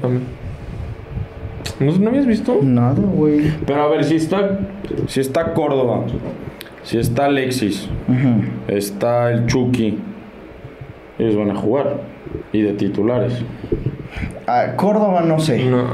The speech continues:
Speaker 1: yo tampoco.
Speaker 2: Alexis por izquierda sí.
Speaker 1: ¿Por Orbelín?
Speaker 3: Sí.
Speaker 2: Sí. Orbelín no anda, güey.
Speaker 1: No, no jugó bien. El partido pasado jugó
Speaker 2: El
Speaker 1: muy bien.
Speaker 2: partido contra Honduras jugó bien.
Speaker 3: Pero la
Speaker 1: Este no
Speaker 3: delantera
Speaker 1: jugó
Speaker 3: debería
Speaker 1: bien.
Speaker 3: ser Alexis, Chaquito, Irving.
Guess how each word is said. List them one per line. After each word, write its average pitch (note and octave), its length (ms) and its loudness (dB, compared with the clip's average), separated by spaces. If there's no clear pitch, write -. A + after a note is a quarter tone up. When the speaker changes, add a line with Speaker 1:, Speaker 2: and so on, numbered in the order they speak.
Speaker 1:
yo B2 100 0
tampoco. A#2 500 -2
Speaker 2:
Alexis G#3+ 520 2
por F3+ 220 2
izquierda E3 480 2
sí. B2 300 2
Speaker 1:
¿Por B2 140 2
Orbelín? B2 720 2
Speaker 3:
Sí. - 180 -2
Speaker 2:
Sí. B2+ 440 0
Orbelín D3 500 4
no F#3+ 180 4
anda, E3 300 2
güey. C3 360 2
Speaker 1:
No, C#3+ 280 2
no C#3+ 120 2
jugó C#3+ 260 2
bien. A#2+ 200 2
El B2+ 120 0
partido C3+ 300 0
pasado C3 220 0
jugó B2 200 2
Speaker 2:
El C3 100 2
Speaker 1:
muy B2 80 2
bien. C3+ 120 2
Speaker 2:
partido F3+ 320 2
contra D#3 280 4
Honduras C#3 360 4
jugó B2 240 4
bien. C3+ 280 4
Speaker 3:
Pero C#3 120 4
la D3+ 100 2
Speaker 1:
Este D3+ 120 4
no D3+ 40 2
Speaker 3:
delantera E3 260 2
Speaker 1:
jugó F#3 80 4
Speaker 3:
debería D#3 200 2
Speaker 1:
bien. D3+ 100 2
Speaker 3:
ser D#3 100 2
Alexis, C3+ 640 0
Chaquito, A#2 580 0
Irving. A2+ 400 2